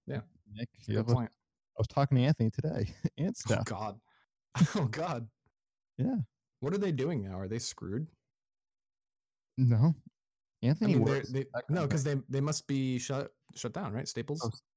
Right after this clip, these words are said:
Speaker 2: Staples. They're still open. They're essential business.
Speaker 1: How?
Speaker 2: 'Cause they, those, the loopholes and all the laws.
Speaker 1: God damn it.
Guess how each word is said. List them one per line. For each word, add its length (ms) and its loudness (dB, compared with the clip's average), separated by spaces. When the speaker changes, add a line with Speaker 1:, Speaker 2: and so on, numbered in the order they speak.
Speaker 2:
Staples. 420 2
They're 140 2
still 280 -2
open. 360 0
They're 140 0
essential 340 2
business. 500 2
Speaker 1:
How? 520 -4
Speaker 2:
'Cause 120 -8
they, 100 4
those, 280 2
the 100 -2
loopholes 400 2
and 80 0
all 120 2
the 60 0
laws. 500 -2
Speaker 1:
God 320 -6
damn 240 0
it. 100 -4